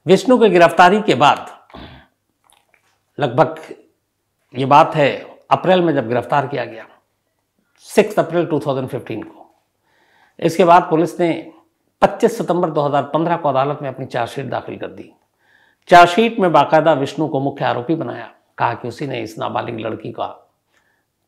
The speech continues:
को किडनैप किया, बहलाया, फुसलाया और फिर उसका कत्ल कर दिया। अब विष्णु जेल में है, चार्जशीट दाखिल हो गई है। जेल में रहने के दौरान टू थाउजेंड सेवनटीन में,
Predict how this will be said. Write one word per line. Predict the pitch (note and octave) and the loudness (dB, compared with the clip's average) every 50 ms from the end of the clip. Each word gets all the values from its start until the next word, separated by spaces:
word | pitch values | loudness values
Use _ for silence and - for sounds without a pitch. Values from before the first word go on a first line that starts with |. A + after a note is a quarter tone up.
| _ - | _ -14
को | A#2 | -12
किडनैप | A2 - B2+ A#2+ C#3 D3+ D#3 D3+ - - | -10 -8 -6 -2 0 -2 -2 -2 -4 -6
किया, | C#3+ C3+ C3 | -4 -4 -2
बहलाया, | A#2 A#2 A#2 C3 C3 C3 C3 C3 B2+ | -2 -2 -2 0 2 2 2 0 -2
फुसलाया | - - A#2 - - C3+ B2 A#2+ A#2 A2+ | -4 -8 -14 -8 -6 -4 -4 -4 -4 -6
और | A2 A2 A#2 B2+ | -8 -6 -6 -6
फिर | - - C#3 A#2 | -6 -6 -8 -8
उसका | - - - A#2 | -8 -8 -10 -10
कत्ल | - - - - - - | -8 -8 -10 -10 -10 -12
कर | - - - | -12 -12 -12
दिया। | G2 - - - - _ _ _ _ _ _ _ _ _ _ _ _ _ _ _ _ _ _ _ _ _ _ _ _ _ _ _ _ _ _ _ _ _ _ _ _ _ _ - | -14 -16 -18 -20 -20 _ _ _ _ _ _ _ _ _ _ _ _ _ _ _ _ _ _ _ _ _ _ _ _ _ _ _ _ _ _ _ _ _ _ _ _ _ _ 6
अब | E3+ E3+ D#3+ E3+ F3+ F3+ E3 - - - - - - _ _ _ _ _ _ _ _ _ _ _ - | 6 6 8 6 6 6 6 4 2 -6 -14 -18 -20 _ _ _ _ _ _ _ _ _ _ _ -4
विष्णु | D3 D#3 D#3+ F3 D#3+ C3 | -4 -2 -2 0 0 2
जेल | B2+ C#3+ D#3 D#3+ E3+ | 2 2 2 2 0
में | D#3 C3 | -4 -6
है, | - - - _ _ _ _ _ - | -10 -14 -18 _ _ _ _ _ -4
चार्जशीट | - C#3 A2+ - - C3 A2+ | -2 -2 -2 -2 -6 -8 -4
दाखिल | G#2+ A#2 B2 - - D#3+ D3+ | -2 -2 0 0 0 -2 -2
हो | C#3 A#2+ | -4 -4
गई | A2+ A#2+ A2 | -6 -8 -10
है। | A2+ A#2+ - _ _ _ _ _ _ _ _ _ _ _ _ _ _ _ _ _ _ _ _ _ _ _ _ _ _ _ _ _ _ _ _ _ _ _ - | -12 -16 -20 _ _ _ _ _ _ _ _ _ _ _ _ _ _ _ _ _ _ _ _ _ _ _ _ _ _ _ _ _ _ _ _ _ _ _ -6
जेल | C3 B2 F3+ G3+ G#3+ G#3+ | 2 4 4 6 6 4
में | G#3+ G3 | 4 4
रहने | F#3+ F3+ F#3+ G#3 G#3 | 4 2 2 0 0
के | G#3 F#3+ | 0 0
दौरान | D#3+ F3+ F3+ F#3 G3 G3 F#3 | 2 2 2 2 0 0 2
टू | F#3 F3+ - | 2 2 2
थाउजेंड | - E3+ E3 E3+ F3 F3 | 2 2 0 2 0 0
सेवनटीन | E3+ E3 D3 D3 C#3+ C#3 D#3 D#3 D3 C3+ G2+ | 0 0 0 0 0 0 0 0 0 -2 -2
में, | - - | -6 -12